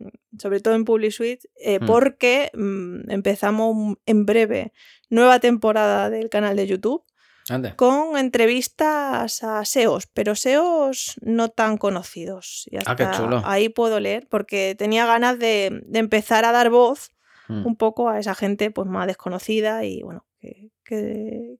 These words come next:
Speaker 1: que aporta a la comunidad, pero no solo se aporta a través de Twitter, sino que quería, pues,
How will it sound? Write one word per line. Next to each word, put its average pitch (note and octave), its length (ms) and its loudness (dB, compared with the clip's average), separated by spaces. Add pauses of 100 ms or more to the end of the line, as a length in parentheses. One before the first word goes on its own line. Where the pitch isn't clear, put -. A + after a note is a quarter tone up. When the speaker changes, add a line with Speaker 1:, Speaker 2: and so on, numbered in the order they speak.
Speaker 1:
que F#3+ 140 0
aporta A3+ 600 4
a - 20 -2
la A3 120 2
comunidad, A3 440 2
pero G#3 220 -2
no F#3 260 -2
solo G3+ 380 -2
se F#3+ 100 -6
aporta F#3 440 0
a F#3+ 40 -8
través F#3+ 220 0
de F3+ 140 0
Twitter, A#3+ 320 2
sino F#3 240 -2
que F#3 120 -2
quería, F#3+ 420 2
pues, - 200 -6